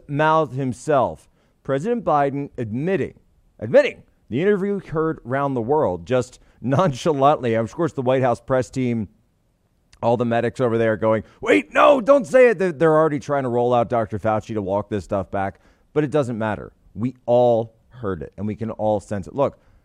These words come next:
we were told for four years straight under President Trump, "The words of the president matter. The words of the president matter." Okay,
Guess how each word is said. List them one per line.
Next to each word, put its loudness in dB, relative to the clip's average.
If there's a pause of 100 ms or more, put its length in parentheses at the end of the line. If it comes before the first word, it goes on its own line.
(680)
we 0
were -6
told 0
for -8
four -4
years -4
straight -8
under -8
President -6
Trump, -6 (240)
"The -12
words 2
of -4
the -2
president 0
matter. -2 (220)
The 0
words 4
of -2
the 0
president -2
matter." 0 (200)
Okay, 0